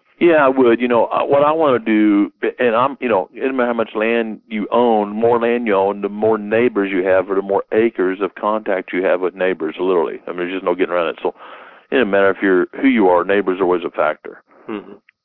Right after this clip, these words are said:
Speaker 1: And so I wanna create the best habitat on my property, selfishly, to encourage the critters to spend more hours of the day on my property.
Speaker 2: Right.
Speaker 1: And, and so I want that, that fifty fifty is just a great ratio. And we know that in places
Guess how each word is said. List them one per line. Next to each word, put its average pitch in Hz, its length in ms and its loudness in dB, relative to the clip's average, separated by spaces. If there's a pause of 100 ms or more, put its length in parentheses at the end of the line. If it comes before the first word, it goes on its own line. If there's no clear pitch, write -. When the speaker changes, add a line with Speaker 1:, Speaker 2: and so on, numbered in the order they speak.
(140)
Speaker 1:
And 110 180 -8
so 101 140 2
I 123 160 0
wanna 139 220 0
create - 260 -2
the 98 80 -4
best 117 380 0
habitat 107 760 0
on 92 240 -4
my 110 300 -2
property, 87 640 -2 (260)
selfishly, 101 680 0
to 101 100 -4
encourage 117 500 -2
the 95 60 -4
critters 110 560 0 (260)
to 98 260 -2 (120)
spend 113 260 -4
more 104 280 -2 (160)
hours 110 480 0
of 95 120 -2
the 90 100 -4
day 110 480 0
on 95 140 -4
my 92 180 -4
property. 90 520 -6 (160)
Speaker 2:
Right. 92 240 -6 (200)
Speaker 1:
And, 101 240 -4
and 104 280 -8
so 101 440 2
I 117 180 2
want 107 520 0
that, 110 200 0
that 113 240 -2
fifty 127 320 -4
fifty 113 260 0
is 98 140 -4
just - 180 -8
a 92 60 -4
great 110 340 0
ratio. 101 320 0
And 104 120 -2
we 120 80 -2
know 110 200 2
that 104 120 4
in - 80 -6
places 101 400 -2